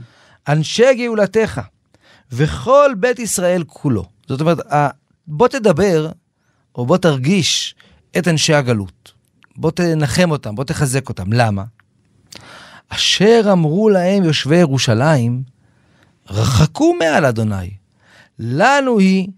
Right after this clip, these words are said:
ניתנה הארץ למורשה". אז פה אנחנו פוגשים באמת משהו אחר, דומה במידה מסוימת למה שמצאנו מקודם, אבל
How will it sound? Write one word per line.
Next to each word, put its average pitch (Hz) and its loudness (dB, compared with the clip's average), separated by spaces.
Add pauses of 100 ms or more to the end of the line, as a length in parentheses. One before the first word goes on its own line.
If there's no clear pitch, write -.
(360)
ניתנה 151 2 (180)
הארץ 120 -4 (160)
למורשה". 92 -2 (1300)
אז - -12
פה - 0
אנחנו 185 -2
פוגשים 117 -6
באמת 143 0
משהו 139 0 (360)
אחר, 131 -2 (460)
דומה 156 0
במידה 131 2
מסוימת 156 0
למה 117 -2
שמצאנו 139 0
מקודם, 165 0
אבל 135 2